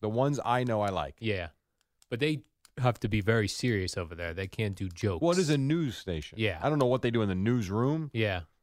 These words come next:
Speaker 1: But on the air, they're not doing jokes.
Speaker 2: Do you think they fight with eight eighty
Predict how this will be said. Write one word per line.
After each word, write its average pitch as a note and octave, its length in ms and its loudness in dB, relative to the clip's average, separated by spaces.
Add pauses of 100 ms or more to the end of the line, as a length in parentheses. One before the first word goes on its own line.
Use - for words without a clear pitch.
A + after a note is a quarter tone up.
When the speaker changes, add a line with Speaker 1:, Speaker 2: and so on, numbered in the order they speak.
(100)
Speaker 1:
But A2 100 2
on A#2+ 140 2
the A2 120 2
air, G2+ 300 2
they're F#2+ 140 -2
not F#2 140 0
doing E2 200 -4
jokes. E2+ 420 -4
Speaker 2:
Do B2+ 60 -6
you B2 60 0
think B2+ 220 -4
they A#2+ 120 0
fight B2+ 420 -6
with A#2+ 200 -2 (100)
eight A#2+ 220 0
eighty B2+ 440 -2